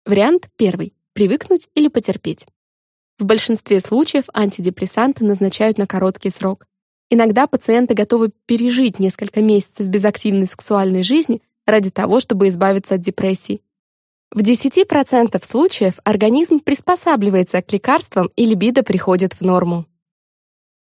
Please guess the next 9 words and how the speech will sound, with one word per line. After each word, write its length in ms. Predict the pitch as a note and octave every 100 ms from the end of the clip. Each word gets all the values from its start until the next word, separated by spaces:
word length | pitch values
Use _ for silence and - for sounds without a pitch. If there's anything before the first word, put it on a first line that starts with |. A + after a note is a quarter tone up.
| _ _ _
Вариант 440 | F3+ F#3 A3+ D4+ _
второй. 480 | - A#3+ G#3+ G3 - _ _
Снизить 440 | - A3 B3 B3
дозу. 380 | F#3 F3+ F3 - _ _ _ _ _ _ _ _
Психиатр 560 | - A3+ - A3 C4 -
может 300 | G#3+ A#3 -
уменьшить 580 | B3 B3+ B3+ A3+ - F3+
дозу 260 | G#3 G3+
препарата, 640 | F#3 G3+ G#3 G3+ G3 -